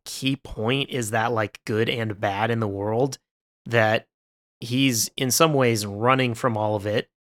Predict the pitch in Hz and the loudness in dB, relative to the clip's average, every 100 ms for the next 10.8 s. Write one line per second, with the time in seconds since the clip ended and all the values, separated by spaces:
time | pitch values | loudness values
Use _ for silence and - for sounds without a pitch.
0 | _ _ - 120 - 226 120 156 151 143 | _ _ -4 -4 -2 -4 2 4 4 4
1 | 123 104 104 110 117 117 113 113 _ _ | 2 0 2 4 4 4 2 -2 _ _
2 | - 107 - 110 117 127 135 135 - 139 | -8 -6 -2 -2 0 0 0 0 2 0
3 | 139 147 151 - - 104 135 113 110 135 | 2 -2 -4 -8 -10 -6 -2 -2 -2 -2
4 | 117 107 107 117 117 120 110 - _ _ | -2 -2 0 0 0 0 -2 -4 _ _
5 | _ - - 127 123 117 120 123 123 131 | _ -16 -2 2 4 2 2 0 0 0
6 | 123 127 139 139 107 98 101 - 113 - | -2 0 0 0 -4 -6 -4 -2 -2 0
7 | 113 110 104 107 110 107 135 127 127 117 | 0 0 0 0 0 0 -2 -4 -2 -2
8 | 107 - 101 104 104 - 117 120 170 196 | -2 -2 -2 -2 -2 -2 -2 0 0 0
9 | 202 220 220 _ _ _ _ - 139 151 | -2 -2 -4 _ _ _ _ -8 0 4
10 | 160 160 165 160 - 160 165 170 | 4 4 2 2 2 2 2 -2